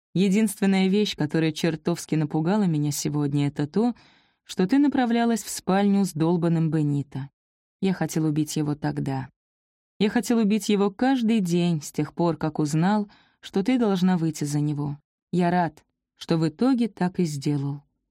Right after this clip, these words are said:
«И я», произнесла я, а затем приподнялась и поцеловала его в губы. «Чёрт подери! Матео не поднимает грёбаную трубку!»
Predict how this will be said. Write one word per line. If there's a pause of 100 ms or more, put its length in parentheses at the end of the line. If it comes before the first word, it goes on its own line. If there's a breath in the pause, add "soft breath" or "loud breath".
(200)
«И
я», (440)
произнесла
я, (640)
а
затем
приподнялась
и
поцеловала
его
в
губы. (640)
«Чёрт
подери! (600)
Матео
не
поднимает
грёбаную
трубку!»